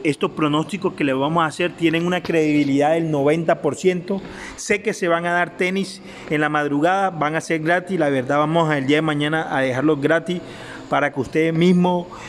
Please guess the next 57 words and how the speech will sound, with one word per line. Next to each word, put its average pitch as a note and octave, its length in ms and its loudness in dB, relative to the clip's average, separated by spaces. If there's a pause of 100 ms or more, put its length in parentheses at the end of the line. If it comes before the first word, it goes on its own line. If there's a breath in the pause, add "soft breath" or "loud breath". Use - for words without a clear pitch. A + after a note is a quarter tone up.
(140 loud breath)
eh, C#3 160 2
analícenlo. D#3 640 0
No, C#3+ 180 0
no D3+ 140 2
las E3 140 0
sabemos D3+ 340 -2
todas, E3 440 2
como D3 240 0
se C#3 300 -4
sabe, D#3+ 500 0
se B2+ 200 -4
puede D3 200 0
perder, D3+ 380 0
se D#3 100 -8
puede D3 220 0
ganar, D3+ 320 0 (360 loud breath)
pero F3+ 260 4
vamos G3+ 320 4
con E3+ 240 0
toda, F#3+ 200 4
listo. G#3 280 0
Vamos F3 320 2
a G#3 80 -2
comenzar F3 420 -2
con F#3+ 140 0
el F3 80 0
primer D#3+ 320 0
partido F#3 400 2
donde E3 180 0
va D#3+ 120 4
a F3 40 4
jugar F3 240 2
a E3+ 60 0
las - 20 -6 (100)
cuatro G#3+ 300 4
de F#3+ 60 2
la F3+ 80 2
mañana, E3+ 420 -2 (380 loud breath)
donde E3 320 4
va F3 140 4
a - 20 4
jugar F#3 400 4 (760)
Dream E3+ 220 4
City. G#3+ 300 2
Al F3+ 160 2
final G3 360 2
les A3+ 120 2
tengo G#3 260 2
yo A3 440 2
la F3+ 180 2
combinada, E3+ 460 2
listo, G3+ 280 -2
para E3+ 220 0
que E3 80 0
vean D#3+ 220 2
el E3 60 -2
video. D3 280 2